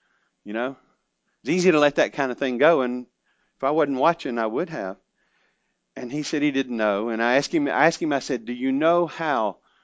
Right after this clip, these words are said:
that it can be that God can give you salvation as a free gift?" And he said, "No, but I got a feeling you're gonna tell me." This is what I said to him, "Only if you want me to."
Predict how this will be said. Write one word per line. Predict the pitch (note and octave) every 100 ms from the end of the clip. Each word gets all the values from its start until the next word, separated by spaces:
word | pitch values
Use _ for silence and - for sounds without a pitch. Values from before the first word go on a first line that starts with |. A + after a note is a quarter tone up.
| _ _
that | C3 B2
it | - -
can | C3 A2+
be | C3+ C3 G#2+
that | G2+ -
God | A#2 B2 A2+
can | B2 A2+
give | G#2 G#2+
you | A2
salvation | - A2 G2+ G#2+ - G2+
as | G2 F2+
a |
free | F2 G2+ F#2+
gift?" | F2 E2+ - _ _ _ _ _ _ _ _ _ _ _ _ _ _ _ _ -
And | G#2+
he | C3
said, | - A2+
"No, | A#2+ D#3+
but | C#3+
I | C3+
got | C#3 D3
a |
feeling | - C3+ D3 B2+
you're | A#2
gonna | A2+ G#2+ G#2+
tell | - A#2 G2
me." | E2 _ _ _ _ - - - - - - - - - _ _ _ _ _ _ _ _ _ _
This | - D#3+
is | F3+
what | F#3+
I | F#3
said | A#3 A3+
to | F3
him, | A#2 E2 _ _ _ A#2+
"Only | A#2+ A2+ A2+
if | A2+
you | B2+
want | B2 A2
me | F#2
to." | F2+ F#2+